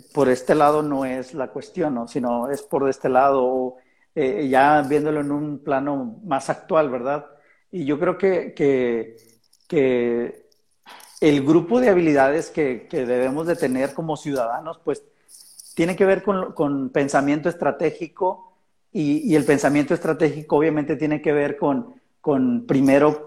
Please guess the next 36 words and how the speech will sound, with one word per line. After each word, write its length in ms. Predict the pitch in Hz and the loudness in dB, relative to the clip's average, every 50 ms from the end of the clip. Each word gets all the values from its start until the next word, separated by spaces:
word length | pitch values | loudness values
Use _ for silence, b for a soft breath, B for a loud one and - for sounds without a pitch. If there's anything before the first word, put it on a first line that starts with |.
| - - | -10 -4
conocerte 600 | - 147 127 127 113 - - 170 170 160 170 - | 0 0 2 0 0 0 2 2 2 2 2 0
a 100 | 127 - | 0 0
ti 100 | - 143 | 0 -2
mismo, 420 | 135 151 165 165 160 143 120 127 131 | -2 -2 -4 -4 -6 -8 -10 -8 -8
¿no? 320 | 160 175 156 147 - - _ - | -8 -8 -8 -10 -12 -12 _ -2
Empiezas 520 | 139 135 - 143 135 131 135 - 151 - | -2 0 2 4 4 4 4 0 -4 -4
a 40 | 185 | -2
conocerte, 960 | - - 175 160 143 - - 151 135 - - - 170 175 190 - - - _ b b b b b b b b b b | 0 2 2 2 2 4 4 4 4 2 2 0 0 0 0 -2 -10 -18 _ b b b b b b b b b b
eh, 680 | - 151 131 123 123 123 120 117 117 120 - - - - _ _ _ _ _ _ _ _ _ - | 0 2 4 4 4 4 2 2 0 -2 -4 -6 -10 -16 _ _ _ _ _ _ _ _ _ -2
en 140 | - 151 151 | 0 2 2
diferentes 480 | 139 - 160 135 131 135 147 165 143 160 | 2 4 2 2 2 0 -2 -2 0 0
etapas 360 | 143 - 147 135 - 151 135 | 2 2 2 2 2 2 2
de 60 | 139 127 | 2 0
la 100 | 127 120 | -2 -2
vida. 280 | 131 156 180 196 175 | -2 -2 -2 -2 -4
No 140 | 143 143 147 | -2 -2 -2
es 100 | 147 156 | -2 -2
algo 260 | 165 165 170 180 175 | -2 -2 -2 -4 -2
que, 500 | 180 165 139 131 117 - - - _ _ _ _ | 0 0 0 0 -2 -6 -10 -20 _ _ _ _
no 140 | - 143 143 | -4 -2 0
es 80 | 147 147 | 0 2
de 120 | 160 151 | 0 0
que 140 | - 151 135 | 2 0 0
mañana 1080 | 131 131 127 123 127 127 131 135 143 156 147 143 135 127 120 120 120 117 71 73 - - | 0 0 -2 -2 -2 -2 -2 -2 -2 0 0 0 0 0 -2 -2 -4 -6 -8 -10 -12 -10
me 140 | 175 143 131 | -8 -8 -6
pongo 400 | - 139 131 143 143 147 139 131 | -4 -4 -4 -2 -2 0 0 0
a 280 | 120 113 - - - - | -2 -4 -6 -8 -10 -10
reflexionar 760 | - 151 143 - 143 135 - - 143 120 123 127 139 147 151 | -10 -8 -4 -4 -4 -4 -4 -4 -4 -2 0 2 2 2 2
y 140 | 143 131 120 | 2 0 0
ya 100 | 127 135 | 0 0
voy 160 | 135 147 139 | 0 0 0
a 60 | 139 | -2
saber 260 | 135 - 135 135 131 - | -2 -2 -2 -4 -4 -2
todo 240 | - 143 143 143 | -2 0 0 0
de 100 | 139 123 | 0 0
mí. 300 | 113 120 139 156 151 - | -2 -4 -4 -6 -8 -10